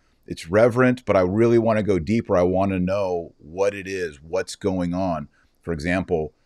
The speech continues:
like what I just said about the Epistle and the Gospel, a lot of people never heard of that. I go into old books,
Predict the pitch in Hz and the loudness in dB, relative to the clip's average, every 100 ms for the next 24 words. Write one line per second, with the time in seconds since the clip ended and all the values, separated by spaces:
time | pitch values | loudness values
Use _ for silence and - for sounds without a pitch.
0 | _ _ _ _ _ - 78 76 85 87 | _ _ _ _ _ -12 -8 -2 2 2
1 | 78 - 90 82 82 82 - 95 - 90 | 0 -2 -2 0 -2 -4 -4 -6 -2 -2
2 | 82 95 101 - 69 80 85 98 98 95 | 0 0 0 -2 -4 -2 -2 -2 -2 -2
3 | 92 123 107 69 - _ _ _ _ _ | 2 2 2 0 -4 _ _ _ _ _
4 | _ _ _ _ _ _ - 82 92 90 | _ _ _ _ _ _ -8 0 0 0
5 | 78 101 117 92 107 107 104 - - | 2 4 4 4 4 4 2 -8 -14